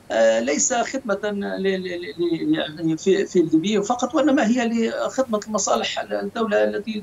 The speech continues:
تمثلها هذه الوفود. فبالتالي، آه، يعني هناك بعض الأطراف، خاصة على سبيل المثال، آه، اليونان الذي يعني ترفض الاتفاقية التي وقعتها حكومة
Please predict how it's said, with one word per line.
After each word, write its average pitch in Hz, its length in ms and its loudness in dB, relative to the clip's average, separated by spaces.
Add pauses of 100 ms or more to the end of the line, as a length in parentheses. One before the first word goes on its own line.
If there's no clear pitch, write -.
تمثلها 208 460 2
هذه 208 120 -2
الوفود. 202 440 -2 (460)
فبالتالي، 247 760 -2
آه، 214 380 4
يعني 202 320 -4
هناك 233 400 0
بعض 175 220 0
الأطراف، 185 440 -4
خاصة 190 380 -4 (140)
على 185 180 -6
سبيل 202 340 -4
المثال، 165 480 0 (500)
آه، 175 320 2
اليونان 185 640 2
الذي 208 480 2
يعني 180 220 0
ترفض 190 420 0
الاتفاقية 180 600 -2
التي 165 220 -2
وقعتها 175 500 -2
حكومة 175 360 -8